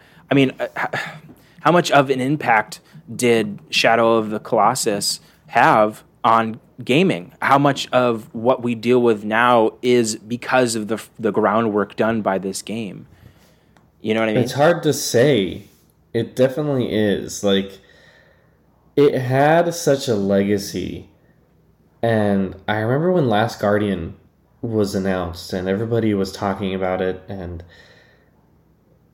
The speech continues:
Speaker 2: everybody was invoking Shadow of the Colossus in every article, you know, because it's the same people. And Last Guardian just fell so flat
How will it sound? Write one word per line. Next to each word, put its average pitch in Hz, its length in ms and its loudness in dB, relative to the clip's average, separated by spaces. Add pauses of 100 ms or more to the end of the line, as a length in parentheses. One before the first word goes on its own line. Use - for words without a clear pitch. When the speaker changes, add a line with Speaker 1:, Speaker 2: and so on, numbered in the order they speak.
(360)
Speaker 2:
everybody 123 280 2
was 113 140 2
invoking 104 520 0
Shadow 101 360 2
of 98 60 -2
the 101 80 0
Colossus 98 640 -2
in 85 180 -6
every 95 240 -2
article, 87 640 -4
you 98 140 -4
know, 85 400 -10
because 95 320 -4
it's 87 100 -18
the 95 80 -10
same 95 220 -4
people. 92 500 -6 (440)
And 98 380 -8
Last 104 360 -2
Guardian 107 360 0
just 92 240 -10
fell 95 540 -4
so - 600 -2
flat 95 760 -6